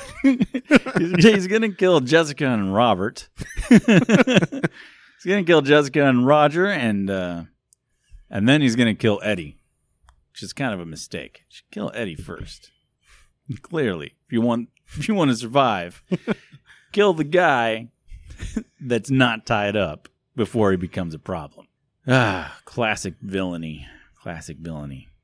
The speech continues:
Anyways, uh, Doom, he, he kind of, he kind of escapes. He, he trips on some eyeballs,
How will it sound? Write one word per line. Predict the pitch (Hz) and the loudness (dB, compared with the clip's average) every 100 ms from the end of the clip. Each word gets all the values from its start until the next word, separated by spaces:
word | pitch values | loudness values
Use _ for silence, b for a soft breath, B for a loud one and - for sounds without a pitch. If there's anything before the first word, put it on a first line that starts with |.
| b b b b b - | b b b b b -6
Anyways, | 101 101 92 90 82 87 | -4 -2 -2 -4 -6 -6
uh, | 85 80 80 - _ _ _ _ _ _ _ _ - | -4 -4 -6 -12 _ _ _ _ _ _ _ _ -2
Doom, | 107 120 113 113 | 2 4 2 0
he, | 101 95 95 90 117 | -2 -4 -4 -8 -12
he | - 98 90 - _ - | -4 -2 -4 -8 _ -12
kind | 107 101 | -6 -6
of, | 87 87 - _ _ _ _ | -6 -10 -20 _ _ _ _
he | 135 | -4
kind | 143 131 139 | 0 2 2
of | 123 | -2
escapes. | - - 127 131 | -2 -2 -2 0
He, | 113 95 b b b _ | -2 -4 b b b _
he | 131 107 | -6 -6
trips | - 160 170 160 | -2 0 0 0
on | 131 | 0
some | 120 113 | -2 -2
eyeballs, | 110 139 120 104 92 90 80 - | -2 0 0 0 0 -4 -6 -14